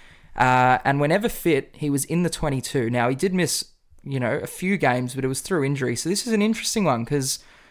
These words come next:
since he's walked through the doors, he's always been a best twenty-two player.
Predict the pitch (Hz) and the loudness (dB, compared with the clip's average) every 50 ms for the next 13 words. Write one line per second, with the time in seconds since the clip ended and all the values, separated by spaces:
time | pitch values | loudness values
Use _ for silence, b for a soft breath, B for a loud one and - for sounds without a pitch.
0 | b b b - - - 214 226 - 240 190 170 190 202 208 208 - - 196 185 | b b b -8 -4 -2 -2 0 0 -2 0 2 2 2 2 2 0 -2 0 0
1 | 165 160 139 160 175 208 190 170 165 156 160 147 151 175 185 202 190 170 139 170 | 0 0 0 0 2 4 4 2 2 0 0 0 0 2 2 2 0 0 0 0
2 | 175 165 151 139 156 151 - - - - 160 151 143 - - 143 131 - - 131 | 0 0 0 0 0 0 0 -2 -6 -6 -6 -6 -6 -4 -4 -4 -4 -2 -2 0
3 | 123 127 139 190 202 | 2 4 4 4 4